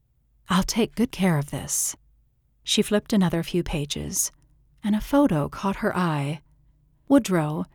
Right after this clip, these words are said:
and someone else in these very chairs. "Is that William Shatner?" "That's him, all right. He was only here for half an hour, just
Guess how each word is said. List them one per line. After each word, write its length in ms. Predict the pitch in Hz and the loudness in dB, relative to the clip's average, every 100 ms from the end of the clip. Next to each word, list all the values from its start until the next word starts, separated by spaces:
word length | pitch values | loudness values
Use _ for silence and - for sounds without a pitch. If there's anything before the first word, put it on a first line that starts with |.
| _ _ - | _ _ 4
and 140 | 220 | 6
someone 400 | - 269 285 285 | 6 6 6 6
else 500 | 262 143 - - - - - | 4 2 0 0 0 -2 2
in 140 | 196 | 4
these 200 | 185 185 | 4 2
very 280 | 170 165 170 | 0 0 0
chairs. 680 | - 175 151 131 143 - - _ _ _ _ _ _ - | 0 0 0 -2 0 -2 -2 _ _ _ _ _ _ -4
"Is 180 | 190 - | -4 0
that 280 | 208 320 - _ - | 0 0 -8 _ 0
William 480 | 180 240 262 214 156 | 6 8 8 6 6
Shatner?" 720 | - - 151 - 254 330 - _ _ _ _ _ _ _ - | 2 2 0 2 2 2 -8 _ _ _ _ _ _ _ -2
"That's 380 | 143 156 - - | 0 2 0 2
him, 280 | 220 381 | 4 8
all 180 | 208 170 | 6 6
right. 520 | 151 147 185 185 - - _ _ _ _ _ - | 2 0 0 -2 -4 -8 _ _ _ _ _ 2
He 140 | 220 | 4
was 160 | 185 - | 4 4
only 280 | 156 147 | 2 -2
here 340 | 143 196 143 160 | 0 0 0 -4
for 140 | - | -4
half 320 | - 185 170 | 2 2 2
an 80 | - | 0
hour, 440 | 160 156 170 175 175 _ _ _ | 0 0 -2 -6 -8 _ _ _
just 440 | - 233 - - | -4 -2 0 -2